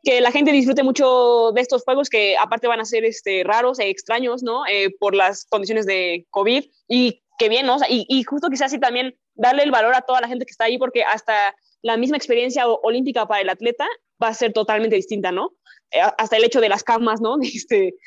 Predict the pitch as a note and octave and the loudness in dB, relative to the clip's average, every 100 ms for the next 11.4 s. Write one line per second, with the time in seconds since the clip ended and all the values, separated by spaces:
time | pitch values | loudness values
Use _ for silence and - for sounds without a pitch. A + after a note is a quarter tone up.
0 | - - A3+ A#3+ D4+ G3+ G3+ F#3+ F3+ _ | -16 -2 0 2 2 2 2 0 -4 _
1 | _ _ - A#3 G3+ B3 B3+ A#3+ B3 B3+ | _ _ -6 -4 0 0 0 -2 -4 -4
2 | A#3+ A#3+ A3 A3 B3 G#3 F#3+ - G#3+ F#3+ | -2 -2 -2 -4 -2 -2 -2 -2 -4 -6
3 | - _ _ - A3+ G#3 G#3+ A3 B3+ B3+ | -14 _ _ -6 -4 0 2 2 2 0
4 | G3 - A#3 B3+ C4 - G#3+ G3+ G#3 G3 | -4 -2 -2 0 0 -2 -6 -4 -4 -2
5 | A3 A3+ A3 - - B3 B3 A#3+ G#3+ A3 | -2 0 -2 -4 -8 -4 -2 0 0 0
6 | B3 C4 B3+ G#3+ A3 G#3 G3+ G#3+ G#3+ G3+ | 0 -2 -2 -4 -2 -4 -2 -6 -2 -2
7 | F3+ F3+ _ _ A3 A3+ A3+ B3 A#3 G3 | -2 -6 _ _ -2 0 0 -2 -2 -2
8 | A3 A#3+ B3 C4 A3 A3 G#3+ G#3 G3+ G3 | -2 2 0 0 -2 -2 0 0 -2 -2
9 | F#3 F3+ F3+ F#3 F#3+ G3 F#3+ F#3+ F3+ - | -4 -2 -4 -4 -6 -8 -8 -8 -8 -4
10 | F3+ F3+ G#3+ G#3+ G3+ F#3+ G3+ G3 A3+ A#3 | -4 0 0 2 2 2 2 0 -2 -2
11 | - A3+ A#3 F#3 | -2 -4 -4 -6